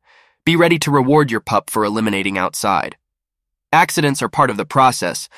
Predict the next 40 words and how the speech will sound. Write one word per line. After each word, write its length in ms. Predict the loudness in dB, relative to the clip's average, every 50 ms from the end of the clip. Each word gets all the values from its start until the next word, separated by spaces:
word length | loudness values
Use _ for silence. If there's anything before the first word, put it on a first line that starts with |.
| -20 -16
so 140 | -4 0 2
never 240 | 4 4 4 2 0
scold 400 | 0 0 0 0 2 2 0 0
or 80 | -2 -4
punish 400 | -2 -2 -2 -2 -2 -2 -4 -4
your 80 | -4
Saluki 500 | -4 -6 -4 -4 -2 -2 -2 -2 -4 -6
for 140 | -4 -6 -6
mistakes. 640 | -6 -6 -6 -6 -4 -4 -4 -4 -6 -10 -12 -14 -14 _ _ _ _ _ _ _
Nine, 480 | -2 0 2 2 2 0 -2 -6 -10 -16 _ _ _ _ _ _ _ _ _ _ -2
preventing 420 | 0 2 4 4 4 4 2 0
separation 640 | 0 0 -2 0 0 0 2 2 2 0 -2 -4 -4
anxiety. 680 | -4 -6 -4 -2 -2 0 0 -2 -4 -6 -8 -10 -14 _ _ _ _ _ _ _ _ _ _ _ _ _ _ _ _ _ _ _ _ _
Salukis 540 | -6 -2 0 2 2 2 2 0 0 -2 0
can 140 | 0 0 2
be 100 | 0 0
prone 300 | 2 2 2 2 2 2
to 60 | 0
separation 600 | 0 -2 -2 0 2 2 4 2 2 0 -2 -2
anxiety, 640 | -2 -2 -2 0 0 2 2 2 0 -2 -6 -10 -14 -20 -20 -16 -6
so 160 | -2 0 0 0
it's 120 | 0 -2
crucial 380 | -2 0 0 0 0 0 -2 -2
to 100 | -4 -4
prepare 300 | -8 -4 -2 0 0 2
your 160 | 2 0 -2
puppy 320 | -2 -2 -2 -2 -4 -4
for 140 | -4 -4 -4
your 180 | -2 -2 0 0
absence. 540 | 0 0 -2 -4 -8 -10 -12 -12 -14 -14 -16 _ _ _ _ _ _ _ _ 0
Gradually 540 | 2 4 4 4 4 2 0 0 0 0
increase 360 | 0 0 0 0 -2 -2 -2 -2
the 80 | -4
time 280 | -2 0 0 2 2 2
you 60 | 0
spend 260 | 0 0 -2 0 0
away 220 | 0 0 0 0 0
from 160 | 0 -4 -4
your 100 | -4 -4
pup, 340 | -2 0 0 0 0 -4